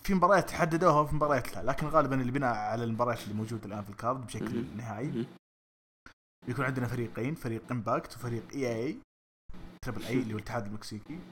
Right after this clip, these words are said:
Speaker 1: إيثان كارتر
Speaker 2: مهم.
Speaker 1: والهول اوف فيمر جيمس ستورم، إيدي إدواردز بيكونوا ضد إل تكسانو جونيور والهيو ضد الفانتازما وباغانو،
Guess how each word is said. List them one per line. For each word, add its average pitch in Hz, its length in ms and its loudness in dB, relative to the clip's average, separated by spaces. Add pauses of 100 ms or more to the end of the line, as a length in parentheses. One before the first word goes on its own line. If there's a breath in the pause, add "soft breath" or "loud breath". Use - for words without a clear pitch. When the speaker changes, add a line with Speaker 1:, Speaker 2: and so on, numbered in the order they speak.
(280)
Speaker 1:
إيثان 127 200 -4 (100)
كارتر 196 400 -2
Speaker 2:
مهم. 131 300 -2
Speaker 1:
والهول 110 280 -4
اوف - 160 -2
فيمر 139 460 6
جيمس 117 240 -2
ستورم، 156 380 -2
إيدي 127 220 0
إدواردز 135 380 -2
بيكونوا 143 380 -2
ضد 135 300 -2
إل 131 100 -4
تكسانو 113 500 -4
جونيور 113 300 -2 (840)
والهيو 120 600 -2
ضد 117 400 -8
الفانتازما 113 800 -4 (160)
وباغانو، 113 460 -4